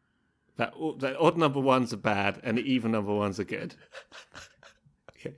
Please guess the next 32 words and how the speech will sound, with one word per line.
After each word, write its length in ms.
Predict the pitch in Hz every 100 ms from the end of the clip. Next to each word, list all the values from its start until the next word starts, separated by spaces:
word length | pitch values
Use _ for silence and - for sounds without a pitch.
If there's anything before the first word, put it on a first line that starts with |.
| -
that's, 240 | 110 - - -
okay. 260 | - - - - - -
Fine, 180 | -
I 40 | -
just 180 | 143 151
wanted 180 | 135
to 100 | 123
make 200 | 117 110
that 180 | 113 -
clear. 240 | - - - -
However, 520 | 190 202 202 135 139 - _ - - - - -
I 60 | 139
don't 260 | 180 180
think 300 | 170 170 143
your, 260 | 156 147 139
your 140 | 143 135
bias 640 | 139 147 156 139 120 -
for 420 | 127 120 117 113
even 420 | - 170 190 147 120
numbers 500 | 110 98 104 98 -
has, 320 | 107 95 - -
has 300 | 120 110 - _ -
tempered 340 | 139 139 131 107
that 180 | 113 101
view, 180 | 120
'cause 140 | 113 131
I 160 | 170
actually 220 | 170 - 170
completely 320 | - 190 208
agree 200 | - 170
with 120 | -
that. 180 | 175